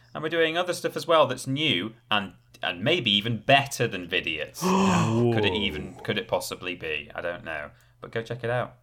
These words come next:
Speaker 1: And we stream as well on Twitch and YouTube.
Speaker 2: We do. We definitely do. Finally, please leave a review on iTunes or your platform of choice. It helps something to do with Al Gore's rhythms, and it really does help us out. And tell your friends, spread the word.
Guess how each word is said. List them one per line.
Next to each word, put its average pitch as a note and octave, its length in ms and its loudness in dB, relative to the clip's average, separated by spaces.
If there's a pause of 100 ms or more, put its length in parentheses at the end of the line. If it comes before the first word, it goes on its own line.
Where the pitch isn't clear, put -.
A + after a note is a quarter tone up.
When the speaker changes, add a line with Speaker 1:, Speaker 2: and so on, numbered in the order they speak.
Speaker 1:
And G2 100 -6
we G#2 60 -4
stream D2+ 320 -8
as C#2+ 100 -12
well C#2+ 260 -4
on - 60 -20
Twitch - 280 -12
and D#2 120 -10
YouTube. - 320 -16
Speaker 2:
We G#2 80 -2
do. F#2+ 300 -6 (200)
We G#2+ 80 -6
definitely A2 420 0
do. A2+ 360 2
Finally, E3 540 6
please D#3+ 280 4
leave D3+ 220 6
a C3+ 80 8
review C3 680 6
on G#2 280 2
iTunes D3 920 4
or G#2+ 480 4
your G#2 240 2
platform B2+ 420 0
of F#2+ 120 -6
choice. D#3 640 8
It A2 60 0
helps G#2 220 4
something F3+ 340 6
to A2 80 2
do A2+ 200 6
with G#2+ 100 2
Al A#2 300 6
Gore's G#2 360 4
rhythms, F#2 520 0
and F2 80 -8
it F2 100 -8
really F2 180 -8
does E2 200 -10
help E2 180 -12
us - 140 -10
out. F#2 80 -6
And - 80 -12
tell C3+ 160 0
your A#2+ 80 0
friends, G#2+ 340 2
spread - 340 -2
the G2 60 -4
word. F#2+ 320 -2